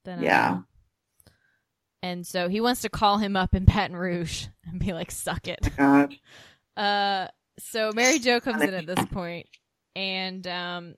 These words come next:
Speaker 1: she just seems, like, very, like, melancholy and, you know, not very excited about anything. But she's talking about movies that are playing.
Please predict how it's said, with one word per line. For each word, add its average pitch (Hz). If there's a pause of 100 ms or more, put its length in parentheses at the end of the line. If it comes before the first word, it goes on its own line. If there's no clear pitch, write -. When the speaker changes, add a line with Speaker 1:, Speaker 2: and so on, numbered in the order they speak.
(240)
Speaker 1:
she 285
just 320
seems, 320
like, 294
very, 233
like, 220
melancholy 208
and, 170 (360)
you 190
know, 165
not 165
very 165 (640)
excited 180
about 202
anything. 214 (400)
But -
she's -
talking 277
about 214
movies 190
that 165
are 165
playing. 156